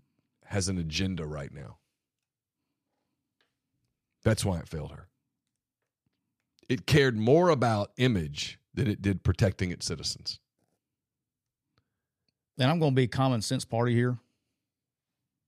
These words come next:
Speaker 2: I don't care if you're right wing, you're left wing, you're Republican, you're Democrat. It doesn't matter, guys. Okay? The problem is, is our border and the issues, that's gonna affect us all. Okay?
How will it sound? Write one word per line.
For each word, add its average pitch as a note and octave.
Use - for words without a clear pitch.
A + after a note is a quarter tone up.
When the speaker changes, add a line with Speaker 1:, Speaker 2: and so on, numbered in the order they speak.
Speaker 2:
I F3+
don't A#3
care C#3+
if G#2+
you're A2
right C3+
wing, C#3+
you're G#2+
left C3
wing, B2+
you're G#2+
Republican, C3
you're A2
Democrat. B2
It C3+
doesn't C#3
matter, A#2
guys. F#2
Okay? A#2+
The C#3+
problem F3+
is, C#3
is G#2
our C#3
border C3
and A#2+
the A#2
issues, C#3
that's C#3
gonna F3+
affect C#3
us -
all. G2
Okay? C3